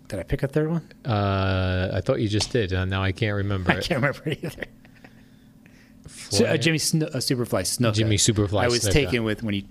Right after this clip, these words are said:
Speaker 1: jumped off the top of that
Speaker 2: Yeah.
Speaker 1: cage and, uh, dived on back or missed Backlund.
Speaker 2: Missed Backlund,
Speaker 1: Yeah.
Speaker 2: but <clears throat> yeah, I think,
Speaker 1: And
Speaker 2: uh,
Speaker 1: killed a guy.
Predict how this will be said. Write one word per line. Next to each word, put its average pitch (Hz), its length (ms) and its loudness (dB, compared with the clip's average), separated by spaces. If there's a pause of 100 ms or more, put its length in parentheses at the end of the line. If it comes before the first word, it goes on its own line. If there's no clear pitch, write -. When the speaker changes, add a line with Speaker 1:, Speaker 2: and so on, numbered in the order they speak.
(140)
Speaker 1:
jumped 113 260 -2
off 110 140 2
the - 80 -16
top 107 220 0
of 104 60 -2
that 117 100 4
Speaker 2:
Yeah. 101 100 0
Speaker 1:
cage 117 360 0
and, 95 200 -8
uh, 87 140 -8 (1300)
dived 98 300 0
on 95 120 -4
back 98 240 -4
or 95 160 -6 (180)
missed 98 300 -2
Backlund. 85 400 -8 (120)
Speaker 2:
Missed 120 340 2
Backlund, 98 420 2
Speaker 1:
Yeah. 107 80 2
Speaker 2:
but 98 300 2
<clears throat> - 100 -14 (220)
yeah, 113 400 2
I 135 120 2
think, 156 240 0
Speaker 1:
And 131 100 4
Speaker 2:
uh, 123 80 4
Speaker 1:
killed 180 200 2
a 113 40 2
guy. 87 320 -6